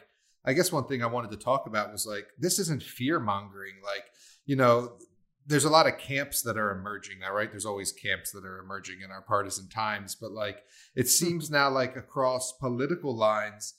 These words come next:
Speaker 1: it's like, oh, the Democrats want people to stay at home and they want things to be bad. And it's like, I don't wanna be put in that camp. I don't wanna be, like,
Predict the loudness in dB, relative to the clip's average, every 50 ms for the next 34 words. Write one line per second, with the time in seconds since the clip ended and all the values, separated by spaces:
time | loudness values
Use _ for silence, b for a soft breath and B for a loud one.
0 | b b b b -6 -4 -2 2 4 4 4 4 2 2 4 4 4 4 4 0
1 | 0 0 -2 -2 -4 -6 -2 0 0 0 0 -2 -6 -8 -12 -10 -8 -8 -8 -4
2 | -4 -4 -4 -4 -4 -4 -2 -2 -2 -2 0 -2 -2 -2 -4 -6 -8 -10 -10 -12
3 | -12 -10 -10 -10 -10 -8 -8 -8 -8 -8 -8 -10 -8 -8 -8 -8 -8 -8 -8 -4
4 | -2 -2 0 -2 -4 -6 -10 -14 _ _ _ _ _ _ _ 0 2 2 2 2
5 | 2 0 2 4 4 6 6 4 2 -2 -2 0 0 0 0 -2 -4 -6 -4 -4
6 | -4 -2 -4 -4 -6 -8 -10 -8 -6 -6 -6 -4 -2 -2 -2 -2 -2 -4 -6 -8
7 | -8 -8 -8 -8 -8 -6 -6 -6 -8 -8